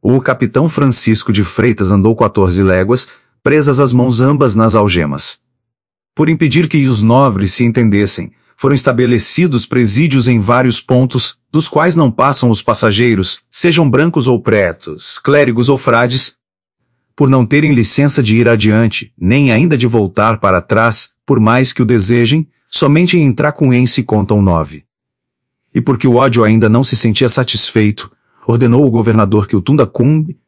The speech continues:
com trezentos e sessenta vagabundos,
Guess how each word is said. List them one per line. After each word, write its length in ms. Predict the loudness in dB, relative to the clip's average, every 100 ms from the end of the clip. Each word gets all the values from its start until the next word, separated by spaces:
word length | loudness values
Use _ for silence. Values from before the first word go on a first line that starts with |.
| _
com 160 | -2 0
trezentos 520 | 2 0 0 0 -2
e 20 |
sessenta 500 | -6 -4 -2 0 0
vagabundos, 880 | 0 0 -2 0 0 0 -2 -8